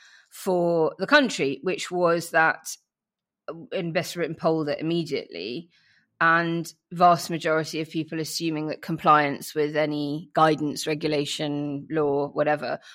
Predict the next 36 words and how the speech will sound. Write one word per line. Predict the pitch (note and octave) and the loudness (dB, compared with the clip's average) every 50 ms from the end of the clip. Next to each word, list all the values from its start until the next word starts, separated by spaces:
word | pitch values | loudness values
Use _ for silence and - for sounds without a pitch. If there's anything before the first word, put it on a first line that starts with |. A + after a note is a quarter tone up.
| - _ - | -20 _ -2
would | E3+ F3 E3+ E3 | 0 2 2 0
fall | - - F3 D#3 C#3+ C3 A#2+ C3+ | 0 -2 0 2 2 2 2 0
as | C3+ C#3 - | -2 -4 -4
a | D3 | -6
consequence | - C#3+ - - - - - C#3+ C3 G#2+ - - - | -6 -6 -6 -8 -10 -12 -10 -8 -8 -8 -10 -12 -10
of | - D3 C#3 | -10 -10 -8
seeing | - - C#3 C3 C3+ C3+ C3+ C3+ C#3 - _ _ _ _ _ _ - | -8 -6 -4 -4 -4 -4 -6 -8 -10 -12 _ _ _ _ _ _ -12
the | F3 | -6
government | - D#3+ D3+ C#3+ D#3 C#3 B2+ - | -2 -2 -2 -2 -2 -4 -4 -4
behave | D3 C#3 D3+ C#3+ C#3 - - | -4 -2 -2 -2 -2 -2 -4
that | C#3+ - - - | -4 -4 -4 -2
way, | C3 C3 B2+ C3 C3 C3 | -4 -2 -2 -2 -4 -4
and | C#3 C#3 C3+ C3+ | -4 -6 -6 -6
that | - - - | -8 -8 -8
they | C#3+ C3+ | -8 -8
were | C#3 C#3 C3+ - _ - | -8 -8 -10 -8 _ 0
basically | F3+ E3+ D3+ - - D#3 - - D#3 D#3 D3+ | 2 2 2 0 -2 -8 -8 -6 -4 -2 0
laughing | D3+ D3+ C#3+ C#3 - - C3 C#3+ D3 C#3+ | 2 2 2 0 -2 -4 -4 -4 -2 -4
at | B2+ - _ _ _ _ - F3+ | -4 -6 _ _ _ _ 0 2
lockdown | F#3 - - - - D3+ C#3 C#3 C#3+ D3 | 2 2 2 0 -2 0 0 2 2 2
us | D3 C#3 C#3 - - - | 2 0 0 -4 -6 -4
while | D3+ D3+ D3 | -2 -2 -2
they | D3 C#3+ C#3+ C#3 C#3 C#3 - _ - - - _ _ _ - | -2 -2 -2 -2 -4 -6 -10 _ -20 -20 -20 _ _ _ -2
partied, | E3 D#3 D#3 D3 - - D3+ D3 D3 C#3+ C#3+ C#3 - _ _ _ _ _ _ _ _ _ - | 0 0 0 -2 -4 -6 -6 -6 -4 -6 -8 -10 -12 _ _ _ _ _ _ _ _ _ -8
uh, | - D#3+ D3+ D3+ - - | -6 -4 -2 -2 -4 -4
and | D3+ D#3+ | -6 -4
broke | D#3+ D#3 D3 C#3 - - | -2 0 -2 -2 -2 -6
the | - D#3 | -10 -8
rules, | D3+ D3+ C#3+ C#3+ D3 D3 C#3+ C3+ D3+ - - | -4 -4 -2 -2 -2 -2 -4 -6 -6 -8 -10
or, | - D3+ D3 C#3+ D3 - - - | -8 -8 -6 -6 -8 -10 -10 -8
you | D#3 D3 C#3+ | -8 -8 -8
know, | D3 | -8
just | C3 C#3+ - - | -10 -12 -14 -12
didn't, | - D#3 D3 C#3 - - _ D#3 | -10 -10 -10 -10 -10 -12 _ -14
you | D3 A2+ C3 G#2 - - - C3+ - - | -12 -12 -12 -14 -14 -14 -14 -12 -10 -4
know, | E3+ E3 E3 | -2 -2 -2